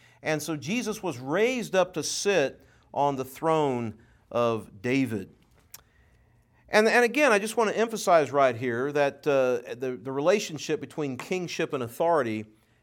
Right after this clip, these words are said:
is, is quite significant. We're not, we are not, let me stress that, we are not in a bilateral covenant with God where we're on equal terms with him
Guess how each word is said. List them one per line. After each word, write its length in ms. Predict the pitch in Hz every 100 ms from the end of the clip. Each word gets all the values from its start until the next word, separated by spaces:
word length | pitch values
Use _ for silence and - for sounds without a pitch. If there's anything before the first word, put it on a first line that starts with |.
| -
is, 340 | 120 117 110
is 200 | 131 117
quite 320 | - 175 185
significant. 680 | - 143 110 98 90 - 202
We're 180 | - 208
not, 560 | 254 226 233 147 - -
we 200 | 226 311
are 120 | 254
not, 600 | 156 175 294 107 - - _
let 60 | -
me 60 | 131
stress 380 | - 135 -
that, 260 | - 82 98 _ _ _ _ _ _
we 120 | 202
are 100 | 262
not 520 | 175 139 180 220 139 -
in 320 | 170 175 143
a 80 | 127
bilateral 880 | 107 135 147 160 135 147 143 120 110
covenant 600 | - 156 131 113 110 -
with 220 | 113 107
God 400 | 139 160 135 123
where 240 | 113 131
we're 260 | 123 170 180
on 180 | 151 -
equal 420 | 175 196 - 147
terms 500 | - - 196 214 160
with 220 | 113 107 -
him 480 | 110 98 110 165